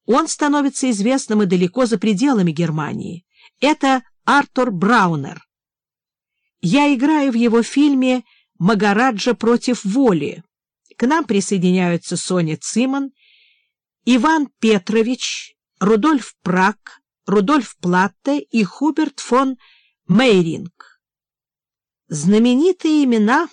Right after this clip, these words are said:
предполагал Браунер, — сделают сборы". Но сборов не получается.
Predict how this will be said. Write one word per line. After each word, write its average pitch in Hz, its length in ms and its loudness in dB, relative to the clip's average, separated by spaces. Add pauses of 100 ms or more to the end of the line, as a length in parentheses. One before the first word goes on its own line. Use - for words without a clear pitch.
предполагал 180 680 -2
Браунер, — 160 600 -6 (420)
сделают 226 600 0
сборы". 175 580 -4 (920)
Но 165 180 -4
сборов 240 540 -2
не 196 160 -2
получается. - 880 -10